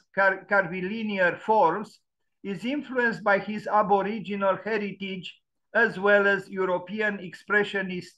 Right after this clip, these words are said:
architecture. His passion for unconventional forms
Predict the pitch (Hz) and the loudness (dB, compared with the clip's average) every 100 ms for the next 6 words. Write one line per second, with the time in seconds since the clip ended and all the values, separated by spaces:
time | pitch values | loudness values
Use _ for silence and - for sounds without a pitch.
0 | - 190 185 - 160 - - - - - | 0 4 4 0 -12 -12 -16 -20 -20 -20
1 | _ _ _ _ _ _ _ _ 214 - | _ _ _ _ _ _ _ _ -12 -4
2 | - 320 311 311 269 - 220 196 226 247 | 4 4 4 0 -4 -2 -2 2 2 2
3 | 226 220 196 220 214 202 190 175 170 208 | -2 -4 -2 -4 -4 -6 -4 -4 -2 4
4 | 180 147 170 - | 4 4 -2 -14